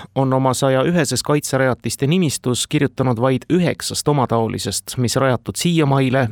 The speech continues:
viimase saja kahekümne aasta jooksul. See kindlasti ei tähenda seda,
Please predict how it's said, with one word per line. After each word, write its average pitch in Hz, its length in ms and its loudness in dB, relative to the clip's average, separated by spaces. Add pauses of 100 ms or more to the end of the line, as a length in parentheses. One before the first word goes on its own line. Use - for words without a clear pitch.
(160)
viimase 147 360 2
saja 110 240 0
kahekümne 113 460 0
aasta 113 280 -2
jooksul. - 380 -4 (1500)
See 170 140 2
kindlasti 180 440 0
ei 147 100 2
tähenda 151 280 0
seda, 120 340 0